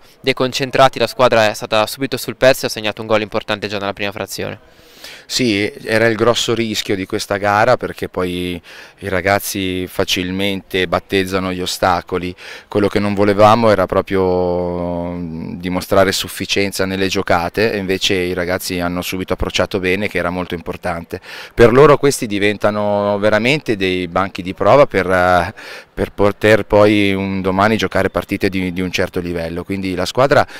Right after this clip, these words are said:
Speaker 2: sotto il profilo mentale ha dato una risposta, eh, buona.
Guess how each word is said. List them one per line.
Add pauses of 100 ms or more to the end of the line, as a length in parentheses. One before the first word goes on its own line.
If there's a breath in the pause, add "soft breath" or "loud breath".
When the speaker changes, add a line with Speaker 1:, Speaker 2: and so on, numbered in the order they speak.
Speaker 2:
sotto
il
profilo
mentale
ha
dato
una
risposta, (400 loud breath)
eh,
buona.